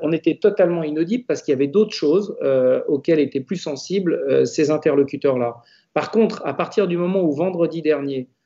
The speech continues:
on a reparlé, notamment Monsieur le maire a reparlé d'une ouverture potentielle des commerces dits non essentiels, euh, là, évidemment, on a intensifié,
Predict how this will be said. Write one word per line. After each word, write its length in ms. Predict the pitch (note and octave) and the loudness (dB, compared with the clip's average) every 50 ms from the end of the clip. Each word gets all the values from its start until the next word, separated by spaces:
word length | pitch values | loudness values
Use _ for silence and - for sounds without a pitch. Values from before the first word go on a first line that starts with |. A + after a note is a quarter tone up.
| _ _ - | _ _ -8
on 180 | C#3+ C#3 C#3 | -6 -4 -2
a 200 | C#3 C3+ C3+ C3+ | -2 -2 -2 0
reparlé, 520 | B2 C#3+ D3 C#3+ E3 D3 D3 D#3+ D#3+ D3+ C3+ | 0 0 0 0 0 -2 0 0 0 0 0
notamment 400 | C3 B2+ B2+ C#3 C3+ C#3+ D3 C#3+ | -2 -4 -4 -4 -4 -2 -2 -2
Monsieur 300 | C3+ B2+ B2+ - C3+ C3 | -2 -4 -4 -4 0 2
le 100 | C#3 D3+ | 2 2
maire 380 | D#3 D#3+ D#3+ D#3 C#3 A#2 A#2+ - B2+ | 2 0 -2 -2 -4 -6 -10 -12 -12
a 80 | A#2 | -4
reparlé 600 | A2+ C#3 D#3 D3+ E3 D3+ C#3+ D3+ D#3+ D#3+ D3 C#3+ - - _ _ | -2 -2 0 0 -2 -2 0 2 2 2 2 0 -4 -14 _ _
d'une 160 | D3+ C#3 D3+ F3+ | -6 -2 0 2
ouverture 500 | F3+ F#3 F#3 F3+ F#3 - G3+ G3 - - | 2 2 0 0 -2 -4 -4 -4 -2 -4
potentielle 720 | - F#3+ F#3 F#3 F3 E3 F3 - G3 F3+ E3+ D3+ C#3+ - - _ | -4 -4 -2 -2 -4 -4 -2 -2 0 0 0 -2 -4 -8 -14 _
des 180 | C3 C#3 C3 B2+ | -8 -6 -6 -6
commerces 560 | - - F3 E3+ E3+ E3+ E3 E3+ - - E3+ | -2 -2 0 0 0 -2 -4 -4 -8 -16 -18
dits 260 | C3+ C3 E3+ F3+ F3+ | -12 -6 -4 -2 0
non 320 | F3 F3+ G3 G#3 G#3+ G#3+ G#3 - | 2 4 4 4 4 4 0 -4
essentiels, 720 | D3+ C#3 - - C#3+ C#3 - - E3 F3 G3+ B3 B3+ B3 B3+ - _ _ _ _ _ - | -6 -6 -6 -8 -12 -12 -8 -6 -4 -2 0 -2 -2 -4 -6 -12 _ _ _ _ _ -2
euh, 260 | B2+ C3 C3+ C#3 C3+ D#3 | 2 2 2 2 2 2
là, 320 | D#3 F#3+ A3 A3+ G#3 D#3+ | 2 4 4 4 2 2
évidemment, 600 | D3+ D3+ C3+ D3+ C#3 C#3 C#3+ F3 G3 G#3+ G#3+ - - | 0 0 -2 -2 -2 -2 0 0 0 0 -2 -2 -4
on 140 | C#3+ C#3+ C#3+ | -2 -2 -2
a 160 | D3 - - | -2 -4 -2
intensifié, 880 | F3+ F3+ F3+ F#3 F3 E3 - - E3 - - - E3+ F3 E3 D#3 D3 | -4 -2 -2 -2 -4 -4 -6 -8 -10 -10 -8 -2 2 2 2 2 2